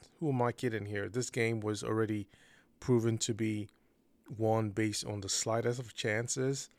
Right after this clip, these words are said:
or mistake. So again, good thing for Arsenal in the way that they had come out to play in the first half, and, and it felt more so that they were going to build on from that. A-, and as the second half kicked on,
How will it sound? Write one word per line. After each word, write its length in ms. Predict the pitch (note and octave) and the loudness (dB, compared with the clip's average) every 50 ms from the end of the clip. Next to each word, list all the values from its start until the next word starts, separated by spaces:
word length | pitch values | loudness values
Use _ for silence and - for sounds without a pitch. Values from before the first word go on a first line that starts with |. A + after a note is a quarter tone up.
| - _ - | -20 _ -6
or 220 | - G#2+ G#2+ G#2 | -2 -2 0 0
mistake. 640 | G2+ G2+ G2 - - - A2+ A2+ B2 C#3+ C#3 - - _ _ _ _ _ _ | -2 -2 -2 -2 0 2 2 2 2 0 -2 -8 -20 _ _ _ _ _ _
So 200 | - - A#2+ A2+ | -12 -8 -6 -4
again, 440 | A2+ G2+ G#2 A#2+ A#2 A2 G#2 G#2 G2+ - _ _ _ _ _ _ _ - A#2+ | -4 -2 2 2 2 4 2 0 -2 -6 _ _ _ _ _ _ _ -12 -2
good 240 | A2 A2+ A2+ A#2 - | 0 0 0 0 -2
thing 240 | - B2 A2+ G#2+ G2+ | -2 0 0 0 0
for 220 | - G#2+ G#2+ G#2+ | -2 -2 -2 0
Arsenal 400 | G#2+ G2+ - - A2 G#2+ G#2 G2+ | 0 0 -2 -2 -4 -4 -2 -2
in 80 | G2+ G2+ | -4 -4
the 80 | G2+ | -6
way 240 | G2 G2+ G#2 G#2 G#2 | -4 -2 -2 -2 -2
that 180 | G2 G#2+ G2+ G2 | -2 -2 -4 -4
they 80 | G#2+ | -4
had 240 | F#2+ G#2 G#2+ - - | -6 -6 -8 -10 -10
come 200 | - - A2 G2+ | -8 -8 -6 -6
out 200 | G2 G2 G2 F#2+ - | -4 -6 -6 -6 -8
to 80 | G2+ | -10
play 280 | - - - G#2 G2+ G2 | -10 -6 -4 -4 -4 -4
in 60 | F#2+ | -6
the 60 | G2 | -8
first 300 | - - G#2+ G#2 - - | -6 -4 -4 -4 -4 -4
half, 240 | G#2 G2 G2 G2 - | -6 -6 -8 -8 -8
and, 220 | G#2 G2 G2 F#2+ - _ - - - - - _ _ _ _ _ _ - - | -8 -8 -8 -10 -14 _ -20 -20 -20 -20 -20 _ _ _ _ _ _ -4 -2
and 260 | A2+ G#2 G2+ G2 - | -2 -2 -2 -6 -6
it 140 | - A2+ - _ - _ | -6 -6 -8 _ -20 _
felt 340 | - - A#2 G#2+ G#2+ - - - _ _ _ - _ _ _ - | 0 2 2 4 4 2 -2 -6 _ _ _ -20 _ _ _ -6
more 320 | C#3 A#2+ A2+ A2+ A2 G#2+ | -4 -2 0 0 0 0
so 200 | - - - A2 | -2 -2 -2 -2
that 260 | G#2 - G#2 G#2 A2 - - A#2 | -2 -2 -2 -4 -4 -4 -8 -8
they 140 | A2 A2 G#2 | -6 -4 -4
were 100 | G2 G2 | -4 -4
going 280 | F2+ - G#2 G2+ G#2 G2+ | -4 -6 -6 -4 -4 -4
to 120 | - - | -6 -8
build 360 | G2+ F#2+ G2 G2 G2 G2 G2 - | -8 -8 -6 -6 -6 -6 -8 -6
on 280 | - G#2+ G2 F#2 F2+ | -6 -6 -6 -6 -8
from 260 | F2+ - - G2+ F#2+ F#2+ | -8 -8 -8 -8 -6 -6
that. 240 | F#2+ F#2 F#2 G2 - _ _ - - - - - - - - - | -8 -8 -8 -10 -12 _ _ -20 -20 -20 -20 -20 -20 -20 -4 -2
A-, 100 | C#3 C3+ - - | -2 -2 0 0
and 160 | C#3 B2+ A#2+ A#2+ | 0 2 2 2
as 260 | A#2+ A2+ A2+ - - | 2 2 2 2 0
the 60 | A#2+ | 0
second 300 | - - B2+ - C3+ B2 | 2 0 2 2 2 0
half 280 | A2+ A#2+ A2+ G#2+ - - | 2 0 -2 -2 -4 -4
kicked 240 | - B2 - - | -6 -6 -4 -2
on, 280 | B2+ A#2+ B2 B2+ C#3+ C#3 | 0 2 2 2 0 -2